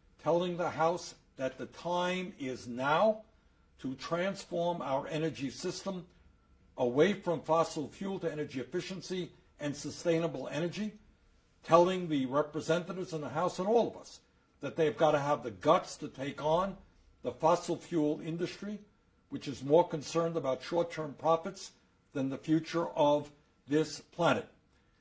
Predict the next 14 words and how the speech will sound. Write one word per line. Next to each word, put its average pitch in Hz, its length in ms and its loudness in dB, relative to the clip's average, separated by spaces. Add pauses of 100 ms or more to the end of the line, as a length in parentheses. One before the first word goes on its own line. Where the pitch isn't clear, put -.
(380)
And 139 160 -2
I 147 120 2
think 208 280 0
the 160 80 2
good 208 320 4
news 190 380 0
is 175 320 2
also 160 520 -2 (1000)
that 151 420 4
more 185 440 8
and 175 340 0
more 180 260 4
people 143 600 -4
are 175 280 4